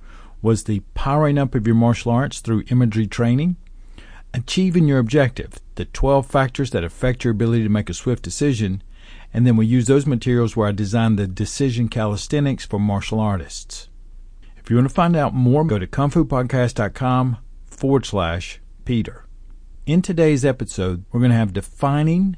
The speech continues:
a physical confrontation, approaches to the physical encounter, five fundamentals of engaging a physical encounter.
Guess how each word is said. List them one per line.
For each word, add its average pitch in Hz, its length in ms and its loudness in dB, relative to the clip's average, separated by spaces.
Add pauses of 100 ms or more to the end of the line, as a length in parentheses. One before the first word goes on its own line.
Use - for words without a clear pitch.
(160)
a 107 120 -10
physical 113 440 0
confrontation, 98 880 -4 (640)
approaches 156 600 2
to 147 120 -2
the 120 120 -2
physical 120 440 0
encounter, 113 800 -2 (600)
five 156 500 0
fundamentals 143 720 2
of 104 100 0
engaging 117 680 2
a 110 80 -2
physical 113 500 -2
encounter. 117 720 0